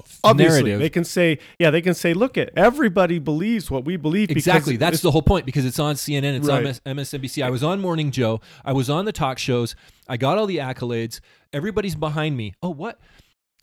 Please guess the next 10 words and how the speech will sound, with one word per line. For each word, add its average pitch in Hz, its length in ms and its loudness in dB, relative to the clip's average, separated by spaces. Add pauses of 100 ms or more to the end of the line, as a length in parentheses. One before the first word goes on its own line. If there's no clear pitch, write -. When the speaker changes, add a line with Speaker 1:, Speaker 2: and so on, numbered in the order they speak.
Speaker 2:
S-, - 260 -14 (840)
s-, - 220 -18
the 131 140 -6
polling's 190 480 0
against 190 440 -2
us? - 360 -4
Oh, 196 400 -4
uh, 214 360 -6
yeah. 226 440 -8
Speaker 1:
When 151 420 0